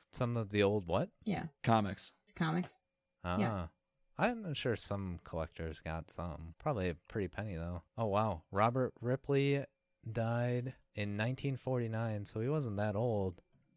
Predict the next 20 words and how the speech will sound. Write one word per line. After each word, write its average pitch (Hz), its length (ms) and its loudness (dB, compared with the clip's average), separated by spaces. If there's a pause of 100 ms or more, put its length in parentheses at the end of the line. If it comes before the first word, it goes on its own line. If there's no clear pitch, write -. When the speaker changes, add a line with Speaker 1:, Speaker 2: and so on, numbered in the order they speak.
(140)
Speaker 1:
and 101 160 -4
collapsed 113 760 2
on 110 400 0
the 104 80 0
set 117 240 2
of 113 100 0
his 101 160 0
weekly 117 400 0
television 90 580 -2
show. 82 380 -8 (300)
Speaker 2:
Oh, 190 60 0
God. 165 180 -2
Speaker 3:
Oh, 131 60 6
wow. 107 400 4 (260)
People 151 240 4
probably 127 240 8
thought 131 160 6
it 120 40 8
was 123 140 4
fake. - 380 0